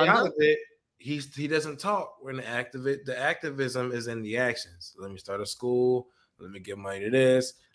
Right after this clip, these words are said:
Speaker 1: Let me donate to this building. Keep this building open. Make sure these people kids eat. Make sure these people go to school. These are my act-, 'cause I know that they're gonna be able to do something when they get to a better position. I just can't mess it up right now.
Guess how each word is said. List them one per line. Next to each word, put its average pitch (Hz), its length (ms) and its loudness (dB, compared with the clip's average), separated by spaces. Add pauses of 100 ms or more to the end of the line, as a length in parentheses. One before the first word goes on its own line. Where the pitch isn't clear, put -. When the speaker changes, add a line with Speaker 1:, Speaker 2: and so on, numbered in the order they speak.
Speaker 1:
Let 101 120 -4
me 101 60 -4
donate 101 220 -4
to 107 100 -6
this 131 140 4
building. 135 360 4
Keep 104 220 -10
this 135 200 6
building 131 400 4
open. 127 260 2
Make 98 160 -8
sure 98 160 -8
these 131 200 2
people 135 220 -6
kids 135 400 -2
eat. 131 200 0
Make 120 120 -2
sure - 120 -4
these 131 160 2
people 135 140 0
go 131 140 6
to 131 100 2
school. 135 520 2 (400)
These 170 280 8
are 175 40 4
my 165 180 10
act-, 165 220 8
'cause 151 140 8
I 156 100 10
know 160 160 8
that 151 100 8
they're 151 160 12
gonna 151 180 6
be 147 60 4
able 143 140 6
to 139 100 -2
do 151 140 2
something 135 260 2
when 131 100 2
they 139 120 6
get 135 180 2
to 143 100 4
a 131 40 4
better 131 200 4
position. 147 540 0
I 147 220 4
just 127 200 -6
can't 113 260 -8
mess 104 240 -4
it 143 80 -8
up 349 220 0
right 90 200 -10
now. - 180 -20